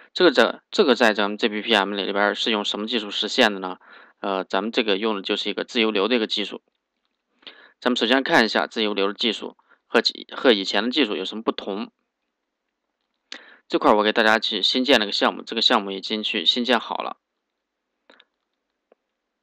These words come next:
我把这个项目启动起来，给大家具体的演示一下以前是怎么样的，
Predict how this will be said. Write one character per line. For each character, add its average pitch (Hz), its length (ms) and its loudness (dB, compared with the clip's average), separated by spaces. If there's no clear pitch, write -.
我 - 80 -2
把 123 120 8
这 117 60 0
个 110 60 -2
项 131 180 4
目 110 80 -2
启 - 200 -2
动 123 160 0
起 - 120 -2
来， 87 300 -4
给 - 100 -8
大 117 100 -2
家 113 260 4
具 135 140 -2
体 - 100 -6
的 123 60 4
演 113 280 0
示 156 260 0
一 - 20 -6
下 107 280 -2
以 107 120 -2
前 110 320 0
是 147 140 -4
怎 117 100 0
么 92 80 -8
样 104 180 0
的， 90 160 -12